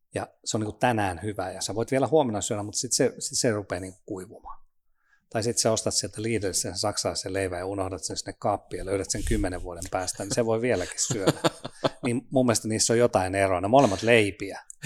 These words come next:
Speaker 2: Joo.
Speaker 1: mutta on, on niissä joku ero.
Speaker 2: Oo, pakko olla.
Speaker 1: Niin.
Speaker 2: Tuli tosta tuoksusta mieleen. Mä olin aikanaan noin kahdensadan metrin päässä teidän vanhasta, tai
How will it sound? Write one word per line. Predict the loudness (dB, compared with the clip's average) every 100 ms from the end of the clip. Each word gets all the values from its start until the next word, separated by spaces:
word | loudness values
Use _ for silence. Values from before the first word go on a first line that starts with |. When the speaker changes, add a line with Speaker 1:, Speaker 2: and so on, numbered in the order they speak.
| 10
Speaker 2:
Joo. | 10
Speaker 1:
mutta | 10 8
on, | 8
on | 8 8
niissä | 8 10
joku | 10 10 6
ero. | 0 -6 6
Speaker 2:
Oo, | 8 8 6 -2 2
pakko | 2 2 -2
olla. | 0 2 2 0 -4 -6 -8
Speaker 1:
Niin. | -6 -6 -8 -14 -18 -18 -18 -20 _ -20 -20 -20 _ _ _
Speaker 2:
Tuli | 4 6
tosta | 6 8
tuoksusta | 10 10 10 2 2
mieleen. | 4 6 6 4
Mä | 4
olin | 4 4
aikanaan | 4 2 -2 -2 -4 -8 _ _ -20 _ -14 -14 -16 -2
noin | 0 6
kahdensadan | 4 4 0 -4 -6
metrin | -6 -8 -8
päässä | -8 -4 -4 -4 -8 _ _ _ _ _ _
teidän | -2 -2 -2 -6 -18 -6
vanhasta, | -4 -4 -6 -8 -8
tai | -6 -4